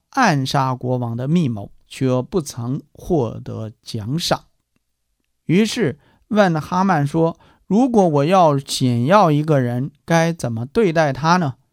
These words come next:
哈曼心想，国王要奖赏的人必定是自己，所以就回答说：“此人应穿上黄袍，骑着御马，在城中的广场上游行。”波斯王对哈曼说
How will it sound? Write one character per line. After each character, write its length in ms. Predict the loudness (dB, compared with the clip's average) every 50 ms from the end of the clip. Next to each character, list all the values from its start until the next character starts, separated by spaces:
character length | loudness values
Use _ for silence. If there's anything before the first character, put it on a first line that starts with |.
| _ _ _ _ _ _ _ _ _ _
哈 180 | 2 4 4 6
曼 180 | 6 4 4
心 200 | 4 4 4 4
想， 260 | 4 4 2 2 0
国 180 | 0 0 2 2
王 180 | 4 4 4 4
要 180 | 4 2 2 0
奖 340 | 0 0 0 0 0 0
赏 200 | -2 -4 -4 -4
的 120 | -2 -2 -4
人 280 | -4 -4 -6 -6 -8
必 200 | -6 -4 -4 -4
定 160 | -2 -2 -4 -6
是 160 | -6 -10 -12
自 300 | -12 -4 -2 0 0 0
己， 240 | -2 -8 -14 -16 -16 _ _ _ _ _ _ _ _ _ _ _
所 240 | -8 -2 0 2 2
以 400 | 2 2 2 0 0 -2 -6 -6
就 280 | -4 -2 -2 -2 -2 -4
回 240 | -6 -6 -6 -4 -2
答 200 | -2 -2 -4 -4
说 380 | -4 -4 -2 -2 -2 -4 -6 _ _ _ _ _ _ _
：“此 300 | -12 -6 -2 0 0 0
人 320 | 0 0 0 -2 -2 -2 0
应 240 | 0 0 0 0
穿 320 | -2 -2 -2 0 0 0 0
上 220 | 0 0 0 -2
黄 260 | -2 -2 -2 -2 -2
袍， 320 | -2 -2 -2 -2 -2 -2 -4 _ _
骑 220 | -8 -4 -2 0
着 180 | 0 2 0 0
御 240 | 0 0 0 0 0
马， 220 | 0 -2 -6 -10 _ _ _
在 380 | -4 -2 0 0 -2 -4 -6 -8
城 340 | -8 -6 -2 0 0 0 0
中 220 | 0 0 0 2
的 120 | 0 -2
广 300 | -2 -2 -4 -2 -2 -2
场 240 | -4 -6 -8 -8 -8
上 260 | -6 -6 -4 -4 -4
游 200 | -6 -6 -6 -6
行。” 340 | -4 -4 -2 -2 -2 -4 -6 -10 _ _ _ _ _ _ 0
波 120 | 2 2
斯 140 | 2 2 0
王 300 | 0 2 2 0 0 -4 -6 -2
对 160 | -2 -2 -2
哈 180 | -2 -2 -2
曼 240 | -2 -2 -2 -2 -4
说 300 | -4 -6 -6 -6 -8 -10